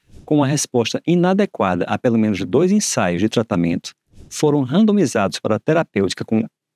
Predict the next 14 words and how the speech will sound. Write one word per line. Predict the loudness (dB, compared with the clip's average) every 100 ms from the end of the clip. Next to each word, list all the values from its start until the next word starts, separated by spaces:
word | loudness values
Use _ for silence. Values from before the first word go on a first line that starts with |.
| _
estimulação | -2 -2 2
magnética | 2 2 2 0 -2
transcraniana | -4 -4 -2 0 2 2 0 -2 _ -20 -4
ou | 0 0 -2
para | -2 -2
uma | 0 -2 -2
troca | 0 0 2
de | 2
antidepressivo, | 2 0 0 -2 0 0 0 -2 _ _ _ _ _ -2
ambos | 2 2 0 -4 -2
em | -2
combinação | 0 0 2 0 0 0 0
com | 0
psicoterapia. | -4 -2 -2 0 -2 0 -2